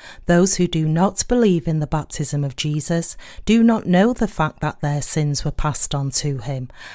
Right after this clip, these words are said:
and therefore they cannot claim to be sinless with a clear conscience. The word of the Scriptures is the clear truth beyond all doubts. Yet despite this,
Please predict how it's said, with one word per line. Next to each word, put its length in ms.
and 200
therefore 560
they 180
cannot 500
claim 320
to 140
be 100
sinless 600
with 160
a 40
clear 300
conscience. 880
The 100
word 480
of 140
the 100
Scriptures 840
is 200
the 100
clear 400
truth 480
beyond 400
all 340
doubts. 640
Yet 240
despite 640
this, 400